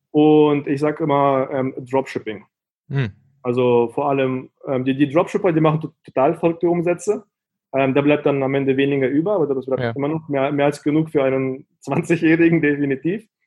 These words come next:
Speaker 1: Und die anderen, ähm, da-, das sind auch dann Coaches. Also die zeigen dann als Jungunternehmer anderen Jungunternehmern, wie die dann selbstständig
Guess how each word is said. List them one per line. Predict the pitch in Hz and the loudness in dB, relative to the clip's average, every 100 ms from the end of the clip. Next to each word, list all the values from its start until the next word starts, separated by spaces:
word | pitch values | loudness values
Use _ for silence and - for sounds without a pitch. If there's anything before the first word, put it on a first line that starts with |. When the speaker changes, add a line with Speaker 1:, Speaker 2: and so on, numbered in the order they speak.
| _ _ _ - | _ _ _ -2
Speaker 1:
Und | 147 139 | 0 2
die | |
anderen, | 160 190 185 190 185 | 2 0 2 2 0
ähm, | 165 151 147 147 139 | -2 0 0 -2 -2
da-, | 147 | -2
das | 143 | 0
sind | - | -4
auch | - | -6
dann | 135 131 | -6 -4
Coaches. | 135 123 - - | 0 0 -2 -12
Also | 117 127 | -6 -6
die | 127 | -4
zeigen | 143 147 147 | 0 0 0
dann | 143 143 143 | 0 -2 -2
als | 143 135 | -6 0
Jungunternehmer | 175 180 175 165 170 170 160 170 - | 2 2 2 0 0 0 0 -2 -4
anderen | 147 147 147 143 | -4 0 2 2
Jungunternehmern, | 147 139 143 143 139 135 131 | 0 0 -2 0 0 -2 -2
wie | 131 | -4
die | 127 | -2
dann | 127 127 131 _ _ _ _ | -2 -4 -8 _ _ _ _
selbstständig | 131 135 - 139 143 - | 0 0 0 0 0 -4